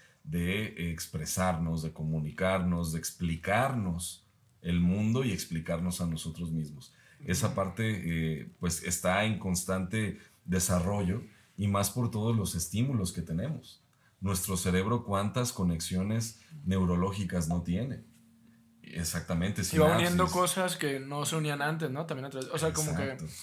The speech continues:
Speaker 3: hay cosas en, en el cerebro que no están conectadas, no, no, no sé cómo se diga porque no soy
Speaker 1: Sí, la
Speaker 3: neurólogo.
Speaker 1: sinapsis.
Speaker 3: Ajá. Y
Speaker 2: Sinapsis.
Speaker 3: a través a veces de, de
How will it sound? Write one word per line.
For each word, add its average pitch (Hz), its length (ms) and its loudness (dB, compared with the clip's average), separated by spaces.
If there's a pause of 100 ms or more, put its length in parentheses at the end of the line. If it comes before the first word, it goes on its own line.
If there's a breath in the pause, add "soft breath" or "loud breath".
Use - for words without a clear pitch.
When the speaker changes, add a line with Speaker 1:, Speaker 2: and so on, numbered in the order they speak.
(160 loud breath)
Speaker 3:
hay 156 120 2
cosas 185 280 2
en, 165 180 -4
en 147 100 -6
el 135 140 -6
cerebro 147 240 0
que 160 80 -4
no 151 60 0
están 165 180 0
conectadas, 151 680 4
no, 135 120 -12
no, 135 140 -12
no 143 100 -6
sé 156 80 -4
cómo 170 100 0
se 143 120 0
diga 151 180 0
porque 131 180 -8
no 131 80 -8
soy 135 200 -8
Speaker 1:
Sí, 135 120 -6
la 95 140 2
Speaker 3:
neurólogo. 85 180 4 (160)
Speaker 1:
sinapsis. - 400 -4
Speaker 3:
Ajá. 160 340 0 (300 loud breath)
Y 180 280 0
Speaker 2:
Sinapsis. - 140 -4
Speaker 3:
a 175 120 6
través 170 300 4
a 185 60 4
veces 185 300 -2
de, 165 140 -2
de 135 400 -6